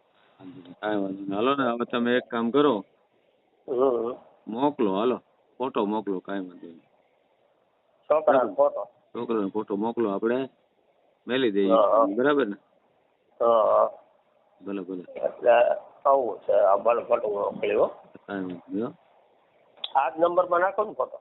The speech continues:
Speaker 1: હા, નંબરમાં નાખો, જો મેં મોકલ્યો છે મેસેજ, બરાબર ને?
Speaker 2: હા.
Speaker 1: ક્યારે મોકલશો?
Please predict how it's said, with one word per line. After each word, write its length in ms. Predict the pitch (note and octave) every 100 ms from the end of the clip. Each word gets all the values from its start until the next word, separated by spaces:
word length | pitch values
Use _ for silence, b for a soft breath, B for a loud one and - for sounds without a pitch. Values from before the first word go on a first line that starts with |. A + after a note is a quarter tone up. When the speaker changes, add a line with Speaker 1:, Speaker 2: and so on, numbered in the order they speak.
| -
Speaker 1:
હા, 260 | G#2+ B2+ C#3
નંબરમાં 380 | C3 C3 C3
નાખો, 300 | C3 C3 C3
જો 100 | B2+
મેં 180 | B2+ B2
મોકલ્યો 340 | A#2 B2 C#3 A2+
છે 140 | A2+
મેસેજ, 400 | A2 G2 G2 F#2
બરાબર 300 | A#2 D3+ E3
ને? 140 | A2 - _ _ _ _ _ _ _ _ A#2+
Speaker 2:
હા. 340 | A2+ G2+ G2+ - -
Speaker 1:
ક્યારે 220 | C3+ D3+
મોકલશો? 600 | C#3 A#2+ B2+ G#2 G#2+